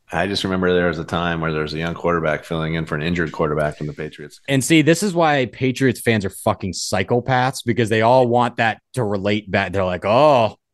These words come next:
Speaker 2: oh, it's happening again." It's like, no, it's not happening again.
Speaker 1: Good.
Speaker 2: It, no, it's not.
Speaker 1: Why
Speaker 2: It's not happening again.
Speaker 1: Why did Bill Belichick select a backup quarterback in the fourth round, a quarterback that no one really was looking at, but he liked?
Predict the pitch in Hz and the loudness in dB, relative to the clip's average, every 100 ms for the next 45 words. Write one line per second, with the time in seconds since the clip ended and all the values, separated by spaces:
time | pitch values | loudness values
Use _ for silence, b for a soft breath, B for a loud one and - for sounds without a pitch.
0 | _ _ _ 117 135 135 120 107 104 104 | _ _ _ 2 4 4 4 2 0 -2
1 | 110 117 117 139 127 120 117 123 113 104 | -4 -2 0 0 0 0 2 2 0 -2
2 | 101 87 95 90 92 85 85 - 80 80 | -6 -6 -6 -6 -6 -2 -2 -2 -6 -6
3 | 73 71 - _ _ _ _ _ _ - | -6 -8 -10 _ _ _ _ _ _ -4
4 | 107 107 87 - - - 90 90 87 80 | -4 -4 -6 -8 -20 -14 -2 0 2 0
5 | - 76 69 - _ _ _ _ _ _ | -4 -4 -4 -8 _ _ _ _ _ _
6 | _ _ - - 95 110 87 80 80 80 | _ _ -18 -10 -2 -2 0 -2 -2 -4
7 | 73 73 73 73 - _ _ 104 123 139 | -8 -8 -8 -10 -12 _ _ 0 2 2
8 | 131 127 135 143 131 117 107 - 113 113 | 2 2 4 2 2 0 -2 -4 -2 -2
9 | 110 - - 113 113 113 107 - 113 101 | -6 -12 -10 -2 -2 -2 -6 -2 0 0
10 | 95 95 90 104 98 107 101 92 90 - | -2 -8 -6 -6 -2 0 0 -2 -8 -6
11 | 107 101 95 95 98 107 101 101 92 82 | -4 -2 -2 -4 -4 -2 0 0 0 -2
12 | 95 - 95 85 80 95 90 95 92 - | -6 -4 -2 -2 -4 -8 -2 0 -2 -6